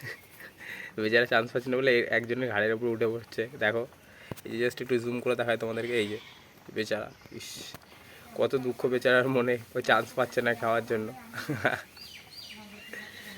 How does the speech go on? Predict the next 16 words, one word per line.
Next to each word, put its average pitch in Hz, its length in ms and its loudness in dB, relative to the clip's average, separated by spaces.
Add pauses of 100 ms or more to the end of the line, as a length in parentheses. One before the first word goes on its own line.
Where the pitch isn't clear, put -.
(600)
<laughs> 131 220 6
বেচারা 123 300 6
বলছে, 131 200 4
"আমাকে 131 280 6
চান্স 131 300 4 (100)
নেই।" 120 180 2
এটা 127 120 6
আর 123 80 4
একটু 120 160 -6
খাবার 120 260 4
বাটিটা 127 260 4
আমার 127 200 4
একটু 123 180 -4
বড় 123 220 6
করার 135 200 6
দরকার 120 260 2